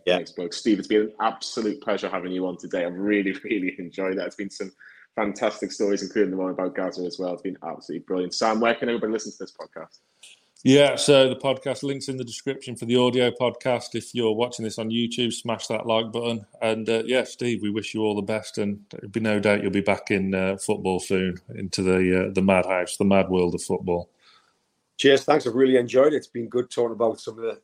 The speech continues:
Speaker 1: you know, the sort of good old days, eh?
Speaker 3: Absolutely.
Speaker 1: Yeah.
Speaker 3: Hang on, I, actually, one thing. Where are your loyalties gonna lie that first game of the season? Are you gonna be Newcastle or are you gonna be Notts Forest?
Speaker 1: I'm gonna be, uh, Newcastle Forest.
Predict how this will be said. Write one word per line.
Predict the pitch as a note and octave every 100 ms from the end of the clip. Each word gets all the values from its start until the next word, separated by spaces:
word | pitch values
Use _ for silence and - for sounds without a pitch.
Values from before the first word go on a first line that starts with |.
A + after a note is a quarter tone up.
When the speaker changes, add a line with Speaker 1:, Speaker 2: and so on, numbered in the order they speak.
| -
Speaker 1:
you | A#2+
know, | A2 A2+ - _ -
the | -
sort | - C3 C3+
of |
good | C3 D3
old | A#2 G2+
days, | G2 F#2 F#2+
eh? | A#2+ C3 _ _ _ _ _ _ _ -
Speaker 3:
Absolutely. | G2 - G2 F#2+ G2 G2+ G2+ F#2+
Speaker 1:
Yeah. | - -
Speaker 3:
Hang | E3 F#3+
on, | G3
I, | G3 G#3+ F#3+
actually, | F#3+ - E3 F3
one | F#3 F3+
thing. | - F3 - _ -
Where | A3+
are | B3
your | B3 A3+
loyalties | G#3 G#3 G3+ G3+ F#3
gonna | F#3+ F3+
lie | F3 D#3 B2
that | A2 -
first | C3 A#2 A#2
game | B2 G#2+
of | G2+
the |
season? | G2 A2+ G2+ F2+ G2
Are | D3+
you | E3
gonna | D#3 E3+ E3+
be | E3+ E3 E3 - -
Newcastle | F3+ F3+ F#3+ F3 F3+
or | E3
are | D#3+
you | D#3
gonna | D#3+ D#3
be | D3+
Notts | D3+ D3 -
Forest? | C3 G#2 F2+ - _ _ _ _ -
Speaker 1:
I'm | A#2
gonna | A2+ B2
be, | G#2+ B2 A#2+
uh, | A#2+ A#2 A#2
Newcastle | A#2+ B2+ - - B2+
Forest. | A2+ G2 F#2